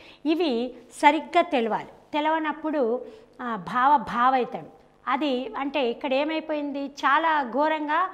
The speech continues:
మారిపోతుంది అన్నట్టు. ఇక్కడ, ఆ, భాషా దోషాలు మాట్లాడడం వల్ల భావదోషాలు కూడా ఏర్పడతాయి. కొన్ని సందర్భాలలో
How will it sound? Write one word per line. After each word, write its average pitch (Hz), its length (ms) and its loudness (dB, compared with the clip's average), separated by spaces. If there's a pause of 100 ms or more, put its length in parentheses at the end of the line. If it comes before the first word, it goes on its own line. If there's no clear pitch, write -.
(300)
మారిపోతుంది 254 680 0
అన్నట్టు. 160 320 -12
ఇక్కడ, 254 480 0 (360)
ఆ, 226 400 -6 (340)
భాషా 294 1000 0 (140)
దోషాలు 285 480 2
మాట్లాడడం 247 760 -2
వల్ల 208 400 -4 (340)
భావదోషాలు 285 840 2
కూడా 214 160 -4
ఏర్పడతాయి. 147 520 -10 (1500)
కొన్ని 277 200 2
సందర్భాలలో 302 960 2